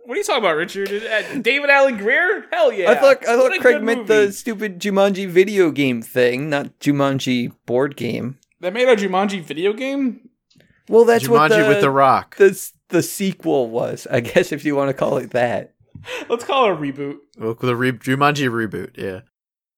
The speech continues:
Speaker 3: It was good.
Speaker 1: Uh, I like this one because, spoilers: The Rock is playing an old man.
Speaker 3: He's Danny DeVito.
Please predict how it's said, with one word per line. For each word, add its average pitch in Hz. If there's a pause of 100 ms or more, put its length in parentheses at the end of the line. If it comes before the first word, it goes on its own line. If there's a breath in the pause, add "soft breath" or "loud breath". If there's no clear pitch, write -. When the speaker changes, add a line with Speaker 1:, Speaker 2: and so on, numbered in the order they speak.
(120)
Speaker 3:
It 156
was 170
good. 247 (600 soft breath)
Speaker 1:
Uh, -
I 262
like 269
this 220
one 208
because, 190 (120)
spoilers: 170
The 160
Rock 160
is 143
playing 151
an 131
old 127
man. 120 (380)
Speaker 3:
He's 120
Danny 139
DeVito. 143